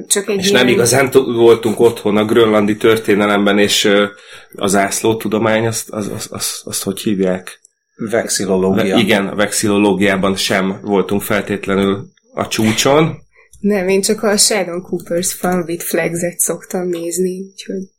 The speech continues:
Speaker 1: nem tudtam többet. Na és ő, ő egy, ő egy olyan érdekes sztorit ajánlott a figyelmünkbe,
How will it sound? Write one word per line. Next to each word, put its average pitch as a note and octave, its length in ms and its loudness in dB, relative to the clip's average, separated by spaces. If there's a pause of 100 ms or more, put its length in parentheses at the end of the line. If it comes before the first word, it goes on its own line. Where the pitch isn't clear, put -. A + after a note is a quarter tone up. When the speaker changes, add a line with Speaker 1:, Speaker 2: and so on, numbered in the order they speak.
Speaker 1:
nem F#3 200 -8
tudtam F3+ 400 -6
többet. A3 400 0 (320)
Na A#3 180 4
és G3+ 240 4
ő, G3+ 220 4
ő G#3 140 6
egy, G#3+ 260 2
ő G#3 260 6
egy G#3 180 4
olyan A#3+ 140 2
érdekes F3 720 -2
sztorit F3+ 460 -2
ajánlott E3 520 -4
a E3+ 240 -2
figyelmünkbe, E3+ 960 0